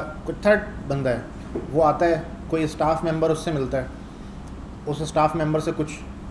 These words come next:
मिसाल के तौर पे अगर mishap हो जाता है तो अब उसको उसका नाम तो नहीं पता, लेकिन वो क्या करेगा, वो उसका हुलिया बताएगा। वो document के उप-, के पास जाके, document कौन है, इंचार्ज है,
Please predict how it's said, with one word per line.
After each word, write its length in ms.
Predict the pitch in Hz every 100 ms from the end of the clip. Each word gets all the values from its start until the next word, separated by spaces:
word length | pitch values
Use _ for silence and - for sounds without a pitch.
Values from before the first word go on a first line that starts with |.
| -
मिसाल 280 | 135 143 139
के 80 | 151
तौर 140 | 147
पे 180 | 143 151
अगर 420 | 139 139 127 120
mishap 360 | 131 147 156 147
हो 60 | 143
जाता 240 | 131 120
है 300 | 117 - - - - -
तो 60 |
अब 180 | - 131
उसको 220 | 156 -
उसका 180 | 185 190
नाम 240 | 160 143 175
तो 100 | 208
नहीं 100 | 226
पता, 240 | 160 139 - - -
लेकिन 240 | 131 147 175
वो 100 | 185
क्या 160 | 196
करेगा, 320 | 196 170 120 104 98 - - -
वो 60 |
उसका 180 | 135 -
हुलिया 240 | 151 147 180
बताएगा। 380 | 165 151 139 127 - - - - - - - - - - - - - - - -
वो 100 | 143
document 560 | 151 139 - 175 202 196
के 100 | 202
उप-, 640 | - - - - - - 165
के 80 | 175
पास 180 | 165 160
जाके, 340 | 139 127 185 196 139
document 400 | - - 185 202
कौन 140 | 202 226
है, 80 |
इंचार्ज 320 | 220 202 208
है, 80 | 220